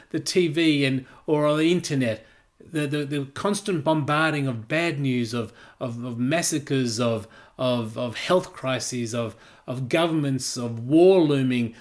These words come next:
Uh, uh, as he hears all this stuff, what does he do with it? And what do we need to do with it? In verse four, "When I first heard this,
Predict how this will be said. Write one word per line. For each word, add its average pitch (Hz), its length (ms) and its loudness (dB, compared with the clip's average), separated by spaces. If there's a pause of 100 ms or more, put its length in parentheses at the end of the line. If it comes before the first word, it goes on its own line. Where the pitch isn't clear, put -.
(140)
Uh, 131 260 -6
uh, - 440 -6 (300)
as 208 260 -2
he 220 100 0
hears 214 600 -2
all 185 160 4
this 147 240 -2
stuff, - 600 -4 (760)
what 151 100 -2
does 208 140 0
he 175 60 -4
do 127 200 -4
with 123 180 -6
it? - 140 -16 (880)
And 123 80 -8
what 156 120 -6
do 143 100 -2
we 120 140 -4
need 117 180 -4
to 104 60 -10
do 104 140 -6
with 92 180 -10
it? - 120 -14 (4000)
In 151 120 0
verse 143 220 4
four, 113 300 -2 (880)
"When 151 180 2
I 151 80 4
first 190 540 0
heard 147 240 0
this, 107 320 -4